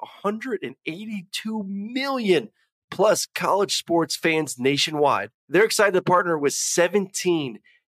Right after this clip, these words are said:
D one college schools, showcasing their passion and loyalty of fans and athletes across the United States. Whether creating cutting-edge tech products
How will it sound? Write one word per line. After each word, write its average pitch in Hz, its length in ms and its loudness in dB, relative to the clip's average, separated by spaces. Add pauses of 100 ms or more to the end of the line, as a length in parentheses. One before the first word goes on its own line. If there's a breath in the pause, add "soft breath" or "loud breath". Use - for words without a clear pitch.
D 170 180 0
one 175 200 4
college 147 300 0
schools, 127 280 -6
showcasing 156 680 -2
their 202 160 4
passion 196 520 0
and 175 120 -2
loyalty 180 540 0 (300 soft breath)
of 123 180 0 (100)
fans 156 300 2
and 160 100 0
athletes 135 400 -2
across 127 480 -2
the 120 80 -12
United 113 380 -6
States. - 480 -4 (300)
Whether 156 420 4
creating 147 380 -2
cutting-edge 156 680 0
tech 165 280 -4
products 165 440 0